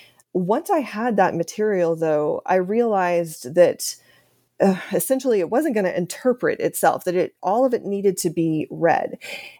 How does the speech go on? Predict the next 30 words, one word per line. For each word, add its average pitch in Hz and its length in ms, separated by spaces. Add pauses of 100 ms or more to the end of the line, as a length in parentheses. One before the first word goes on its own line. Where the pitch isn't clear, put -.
(100)
And 202 160
in 208 160
a 208 60
lot 214 200
of 277 140
cases, 196 440
what 185 240
I 170 200
found 196 340
I 180 60
had 170 160
to 156 100
do 185 220
was 165 280
r-, 151 140 (100)
sort 190 220
of 165 140
read 196 480
between 180 720
the 170 80
lines. 151 680 (400)
So 190 420
not 180 440
to 220 100
take 208 320
something 180 400
like 170 280
this, - 380
this - 400
s-, - 280